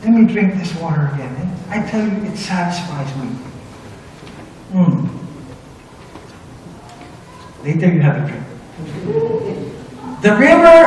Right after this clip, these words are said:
of life brings satisfaction. It brings satisfaction to your body. Not only that, it doesn't stop there. The river of God satisfies you when you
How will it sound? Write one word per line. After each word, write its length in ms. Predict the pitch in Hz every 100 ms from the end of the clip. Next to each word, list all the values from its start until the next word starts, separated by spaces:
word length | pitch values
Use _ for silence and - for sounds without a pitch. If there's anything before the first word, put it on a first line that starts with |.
| -
of 260 | 247 254 247
life 560 | 220 170 147 143 - - - - - - - 180
brings 220 | 202 185
satisfaction. 880 | 190 170 143 - - - - - - - - - - - - - - -
It 160 | 175 165
brings 220 | 277 269
satisfaction 840 | 220 208 202 208 220 220 - 226 226
to 120 | - 143
your 80 | 135
body. 380 | 127 123 - - - - - - - - 202
Not 260 | 277 330 320
only 140 | 277
that, 320 | 247 247 240 294
it 20 |
doesn't 280 | 294 294 285 -
stop 360 | 254 226 -
there. 440 | 233 220 - - - - - 175
The 100 | 254
river 420 | 277 294 302 294
of 180 | 254 -
God 260 | 254 254 247
satisfies 760 | 247 254 254 247 247 240 233 240
you 80 | 247
when 220 | 240 254
you 80 | 247